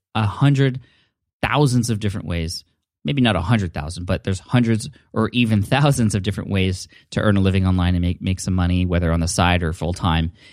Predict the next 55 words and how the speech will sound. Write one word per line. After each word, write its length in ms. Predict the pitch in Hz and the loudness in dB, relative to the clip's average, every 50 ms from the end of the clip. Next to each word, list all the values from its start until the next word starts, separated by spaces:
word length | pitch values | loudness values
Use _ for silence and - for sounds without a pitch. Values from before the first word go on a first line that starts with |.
| - _ - | -20 _ -6
And, 360 | - 85 87 87 87 85 - | -2 0 0 0 0 0 0
uh, 100 | 87 85 | 2 2
I 140 | 85 82 90 | 2 2 0
give 200 | 92 101 90 92 | 0 -2 -2 -2
you 80 | 95 90 | -2 -2
a 20 | |
lot 120 | 87 92 | 0 0
of 80 | 82 90 | 0 0
the 100 | 92 85 | 0 0
options 380 | 80 76 - - 80 80 95 - | -2 -2 -4 -6 -8 -8 -6 -4
there 200 | - 69 73 101 | -4 -4 -4 -4
for 160 | - - 90 | -6 -6 -6
you 380 | 85 95 107 117 120 120 117 | -2 2 4 4 4 4 2
and 280 | - - 92 90 90 87 | 2 0 0 -2 -2 -2
how 240 | 90 - 95 95 92 | -2 -2 0 0 0
you 220 | 92 92 95 92 | 0 -2 -2 -4
like 220 | 90 - 78 90 - | -2 -2 -2 -4 -4
to 80 | - | -6
work 220 | - 82 82 - - | -10 -10 -10 -8 -8
online. 360 | - - 117 - 62 - - | -8 -8 -8 -8 -8 -8 -8
So 240 | - - 104 92 92 | -4 -2 0 2 2
again, 220 | 98 104 98 92 | 2 2 2 2
that's 280 | 90 82 80 - - - _ _ | 0 -2 -4 -6 -10 -16 _ _
smartpassiveincome 840 | - - - 127 123 117 120 127 117 113 - 107 104 107 - 117 101 95 | -16 -4 0 2 2 2 2 0 0 0 -2 -2 -4 -2 -2 -2 -2 0
dot 160 | 98 90 - | 0 -2 -2
com 240 | - - 101 98 98 | -2 -4 -2 -2 -4
slash 300 | - - 92 87 87 - | -4 -4 -4 -4 -4 -4
start. 400 | - - - 131 143 143 - - - - - - _ - | -4 0 2 2 2 2 -2 -6 -16 -20 -20 -20 _ -2
Thank 200 | 127 127 123 127 | 0 0 0 -2
you 60 | 117 | -4
so 160 | 113 - 127 | -2 0 2
much. 220 | 127 131 139 - | 2 2 2 0
And 80 | - 113 | -2 -4
of 60 | 107 | -2
course, 220 | - - 117 110 117 | -2 -2 -2 -2 0
I'm 60 | 107 | -2
gonna 100 | 101 101 | 0 0
leave 160 | 101 104 104 | 0 0 0
you 80 | 104 101 | 0 0
with 200 | 101 104 - - _ - | -2 -2 -4 -6 _ -20
a 20 | |
quote 380 | - - - 127 120 123 120 - | -20 -4 0 0 2 2 0 -4
of 120 | 113 107 | -8 -8
the 80 | - - | -8 -6
day. 420 | 117 - 131 143 147 147 151 147 - - - - - - _ - | -2 2 2 4 4 2 0 -2 -6 -14 -20 -20 -20 -18 _ -6
And 80 | 117 | -4
this 120 | 123 127 - | -4 -4 -2
quote 260 | - - 127 117 - | 0 0 0 0 -2
comes 240 | - - 117 110 110 | -2 -2 -2 -2 -2
from 220 | - 104 95 95 | -2 -2 -2 -2
Sir 240 | - - - 143 143 | -4 -2 -2 -2 -2
Claus 360 | 131 - - 123 117 113 110 | -2 -2 0 2 2 2 2
Moser. 380 | 120 113 113 113 110 113 110 107 | 2 2 2 2 2 0 -2 -4
He 80 | 107 107 | -4 -4
says, 460 | - - 110 101 98 90 82 - | -4 -2 -2 0 0 -2 -4 -8